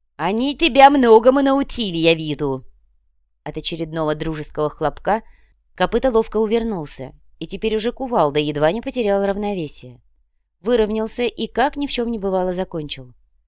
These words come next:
«Я все вижу». «Ты, как обычно, крут, великофилосское высочество». «Не забывай об этом». «Как можно?»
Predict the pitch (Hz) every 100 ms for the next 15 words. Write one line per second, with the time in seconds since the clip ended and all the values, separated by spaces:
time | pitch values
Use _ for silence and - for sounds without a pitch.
0 | _ _ _ _ _ _ 139 156 160 -
1 | 226 202 156 165 151 139 113 - _ _
2 | _ _ _ _ _ _ _ 220 240 214
3 | - - 294 285 220 185 196 - 175 -
4 | 175 175 - - _ _ 185 233 247 208
5 | 220 214 185 - 185 175 180 160 156 160
6 | 151 - - _ _ _ _ _ _ -
7 | 131 139 143 156 165 175 233 190 143 143
8 | 135 123 113 113 _ _ _ - 196 -
9 | 175 190 185 156